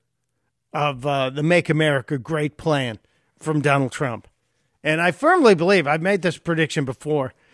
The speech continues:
that she's gonna be Robert Kennedy's running mate. I think Kennedy would get a lot more attention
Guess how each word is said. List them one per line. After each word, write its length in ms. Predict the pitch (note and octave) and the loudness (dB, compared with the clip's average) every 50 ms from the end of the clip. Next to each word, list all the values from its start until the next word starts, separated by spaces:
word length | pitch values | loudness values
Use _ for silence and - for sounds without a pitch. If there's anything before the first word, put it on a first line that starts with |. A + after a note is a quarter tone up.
| _ _ _ | _ _ _
that 140 | E3+ D#3+ D3 | -4 -2 -2
she's 220 | - F#3+ E3 C3 | -2 -2 -4 -2
gonna 220 | - F#3+ E3+ E3+ | 0 0 0 0
be 280 | D3+ D#3 D#3+ D3+ D3 C#3+ | 0 0 -2 0 -2 -4
Robert 520 | C3+ - D#3 E3+ E3 F3+ D#3 E3+ E3 - | -4 -4 0 2 2 4 4 0 -2 -2
Kennedy's 760 | - - E3+ E3+ E3 D#3+ D3+ B2+ C3+ B2 B2 A2+ - - - _ _ _ | 0 2 2 4 4 2 0 0 -4 -6 -8 -10 -14 -16 -18 _ _ _
running 320 | - E3 D3+ D3 C#3 C3 A#2+ | -4 -2 0 0 0 0 -2
mate. 240 | A#2+ A#2 A2 A2 _ _ _ _ _ _ _ _ _ _ _ _ _ _ _ _ _ _ _ _ _ _ _ | -4 -4 -6 -8 _ _ _ _ _ _ _ _ _ _ _ _ _ _ _ _ _ _ _ _ _ _ _
I 120 | _ D#3+ E3 | _ -4 -2
think 260 | - G3+ F#3 D#3 - | 0 -2 -2 -2 -2
Kennedy 680 | - E3+ F#3 F#3+ F#3 E3+ D3 D3+ D3 C#3 C3+ C3 C3 - _ _ _ - _ _ _ | -2 -2 0 0 0 -2 -2 -2 -4 -4 -4 -6 -8 -10 _ _ _ -20 _ _ _
would 320 | - B2+ D3+ D3+ C3+ A#2+ A#2+ | -2 0 0 0 0 -2 0
get 220 | D3+ D#3 D3 D3 | 2 2 2 2
a 120 | - D3 C#3+ | 0 -4 -4
lot 420 | C#3 C#3 D3 E3 F#3 G#3 G3+ E3 | -2 -2 0 4 4 4 4 2
more 180 | F3+ F3 F3 D#3 | 0 -2 -2 -2
attention 580 | C#3+ - - E3 D3 C3 - - C3+ A#2+ A#2 | -2 -4 -4 -4 -4 -4 -6 -10 -14 -14 -16